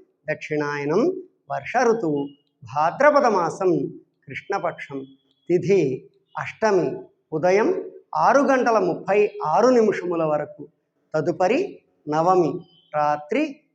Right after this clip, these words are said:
తెల్లవారుజామున నాలుగు గంటల ముప్పై ఎనిమిది నిమిషముల వరకు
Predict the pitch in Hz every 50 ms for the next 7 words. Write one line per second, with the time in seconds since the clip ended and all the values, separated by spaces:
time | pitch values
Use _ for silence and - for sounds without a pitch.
0 | _ - 156 156 156 170 196 233 262 269 285 254 214 - 202 208 202 190 175 170
1 | 160 147 139 135 139 _ _ _ _ _ - 156 160 175 202 240 262 262 202 240
2 | 233 220 208 214 202 180 175 170 160 - - 196 196 202 185 170 170 196 226 254
3 | 262 254 262 247 226 208 - - 180 180 165 160 151 151 147 151 - - -